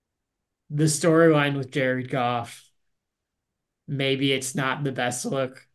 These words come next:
to, like, applaud your former quarterback. There's a lot of people who have a hard time believing that you can support your current quarterback while showing appreciation for a former quarterback.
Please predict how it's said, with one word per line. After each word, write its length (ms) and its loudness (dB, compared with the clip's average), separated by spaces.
to, 120 -4
like, 300 -4
applaud 760 -2
your 180 -4
former 500 -6
quarterback. 760 -4
There's 180 0
a 40 2
lot 220 4
of 80 -2
people 260 2
who 100 2
have 120 2
a 80 0
hard 240 0
time 400 0
believing 540 -2
that 320 -4
you 200 4
can 200 2
support 560 0
your 140 -2
current 400 -4
quarterback 640 0
while 240 -4
showing 400 -2
appreciation 840 -4
for 220 -6
a 40 -4
former 380 -4
quarterback. 720 0